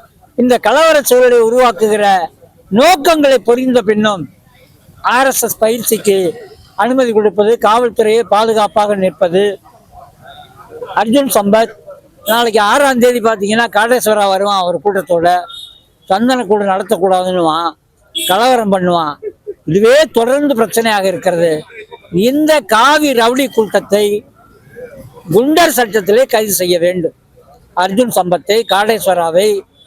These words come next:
அங்கு வந்து கலவரத்தை உருவாக்குகிற எச்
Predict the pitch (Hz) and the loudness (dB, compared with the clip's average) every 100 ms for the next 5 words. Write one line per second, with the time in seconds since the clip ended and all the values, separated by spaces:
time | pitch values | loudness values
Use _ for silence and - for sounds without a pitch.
0 | _ - 185 226 202 196 226 262 254 196 | _ -6 -2 0 0 0 2 2 2 0
1 | 220 247 220 170 196 190 220 214 190 180 | 0 0 -2 0 0 2 0 0 -2 -2
2 | 185 170 156 - - - _ - - 196 | 0 -2 -4 -6 -10 -20 _ -20 -4 -4
3 | - | 0